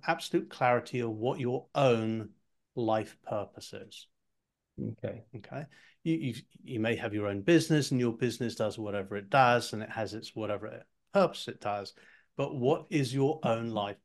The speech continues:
Speaker 1: purpose? Okay. I myself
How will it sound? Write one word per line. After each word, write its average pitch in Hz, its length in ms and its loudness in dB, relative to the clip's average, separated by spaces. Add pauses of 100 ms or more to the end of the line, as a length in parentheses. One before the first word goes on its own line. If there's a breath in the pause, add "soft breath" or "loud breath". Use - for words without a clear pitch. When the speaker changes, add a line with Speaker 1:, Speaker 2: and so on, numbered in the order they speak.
Speaker 1:
purpose? - 580 -10 (520)
Okay. 127 300 -8 (320 loud breath)
I 160 120 8
myself 135 840 6